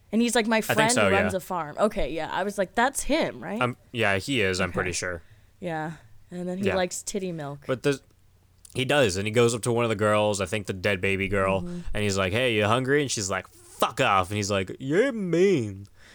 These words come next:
Speaker 2: And then she hits him with a, "Fuck off, you sick fucking retard." And then he just, like, he just waves his finger at her a bit because, you know, that's,
Speaker 1: <laughs>
Speaker 2: that's this movie's definition of a mentally challenged cannibal farm worker, I guess.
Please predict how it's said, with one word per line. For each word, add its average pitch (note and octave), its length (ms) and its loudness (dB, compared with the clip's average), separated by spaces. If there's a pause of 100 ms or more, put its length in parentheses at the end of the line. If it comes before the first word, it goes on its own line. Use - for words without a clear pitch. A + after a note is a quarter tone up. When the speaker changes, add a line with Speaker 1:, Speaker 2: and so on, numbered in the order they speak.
(140)
Speaker 2:
And B2 180 0
then B2 180 4
she A2+ 220 2
hits B2+ 260 2
him B2 280 2
with A2+ 260 2
a, F#2 300 2 (360)
"Fuck - 460 0
off, D3+ 220 2
you D3+ 100 2
sick - 340 0
fucking D3 540 0
retard." D3 600 4 (300)
And D3 140 2
then C#3+ 180 4
he C#3+ 140 4
just, D3+ 220 2
like, D3 300 4 (180)
he D3 120 0
just D#3+ 160 4
waves B2+ 360 4
his B2+ 140 4
finger C3 400 4
at C3+ 80 4
her C#3 140 6
a C3+ 40 0
bit D3 320 2 (240)
because, A#2+ 240 0
you A#2 80 2
know, A2+ 160 4
that's, A2+ 420 4
Speaker 1:
<laughs> - 60 0
Speaker 2:
that's G#2+ 220 2
this A2+ 240 2
movie's A#2 340 2
definition A#2 640 2
of A#2 180 2
a G#2 160 4
mentally G#2+ 420 0
challenged G#2+ 500 2
cannibal G#2 380 2
farm G#2+ 320 2
worker, B2 340 4
I C#3 120 4
guess. D#3+ 500 2